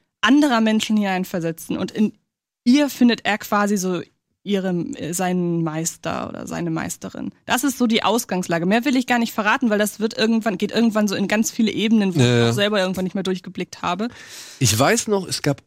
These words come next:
Speaker 2: eine miese Szene. Wenn ich das richtig in Erinnerung habe, dann geht er oder sie gehen aus dem Haus raus und in so eine Gartenlaube rein,
Speaker 1: Mhm,
Speaker 2: oder in so ein
Speaker 1: genau.
Speaker 2: Gartenhäuschen rein.
Speaker 1: Ja.
Speaker 2: Und da war, das war, das,
Speaker 1: Mhm.
Speaker 2: also das will ich jetzt nicht verraten,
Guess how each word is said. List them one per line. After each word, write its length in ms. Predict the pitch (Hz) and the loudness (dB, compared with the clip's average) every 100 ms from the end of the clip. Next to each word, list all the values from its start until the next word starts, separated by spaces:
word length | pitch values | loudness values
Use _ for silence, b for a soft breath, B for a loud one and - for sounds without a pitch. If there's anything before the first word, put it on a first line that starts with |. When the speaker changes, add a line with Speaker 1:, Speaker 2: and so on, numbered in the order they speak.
| - | -2
Speaker 2:
eine 280 | 156 170 156 | 2 4 4
miese 340 | 143 131 123 | 4 4 2
Szene. 420 | - 123 117 104 104 b b b | 0 0 2 0 -4 b b b
Wenn 100 | 127 | 2
ich 100 | 131 | 4
das 160 | 131 123 | 2 2
richtig 240 | 147 151 | 2 4
in 60 | 135 | 2
Erinnerung 180 | 127 120 | 2 2
habe, 160 | 120 | 2
dann 160 | 120 117 | 2 4
geht 260 | 123 139 - _ | 2 2 -4 _
er 340 | 123 165 220 208 | 2 4 4 4
oder 180 | 170 | 4
sie 300 | 135 151 180 | 2 0 -2
gehen 400 | 156 - 143 151 | -2 2 4 4
aus 280 | - 135 127 | -2 -4 -2
dem 240 | 131 120 110 | -2 -2 -2
Haus 360 | 123 117 113 | -2 -4 -2
raus 340 | 113 170 202 180 | 0 2 0 0
und 120 | 143 | 0
in 120 | 143 | 2
so 80 | 127 | 2
eine 140 | 127 | 2
Gartenlaube 720 | 117 123 147 135 113 107 110 107 | 4 2 2 2 2 2 0 2
rein, 220 | 247 247 | 4 6
Speaker 1:
Mhm, 60 | |
Speaker 2:
oder 120 | 277 302 | 6 4
in 60 | |
so 60 | 113 | 2
ein 60 | 110 | 4
Speaker 1:
genau. 100 | 120 | 4
Speaker 2:
Gartenhäuschen 460 | 135 135 117 104 | 2 0 -2 -2
rein. 180 | 104 107 | 0 0
Speaker 1:
Ja. 120 | 104 | 0
Speaker 2:
Und 40 | 107 | 2
da 160 | 135 151 | 2 2
war, 280 | 147 139 | 2 2
das 280 | 131 139 - | 0 -2 0
war, 180 | 139 135 | 2 2
das, 200 | 131 220 | 2 2
Speaker 1:
Mhm. 200 | 233 285 - | 4 2 0
Speaker 2:
also 180 | 123 127 | 2 2
das 80 | |
will 100 | 135 | 4
ich 60 | 151 | 4
jetzt 100 | 160 | 4
nicht 140 | 151 | 2
verraten, 420 | - 135 160 180 | 2 4 4 0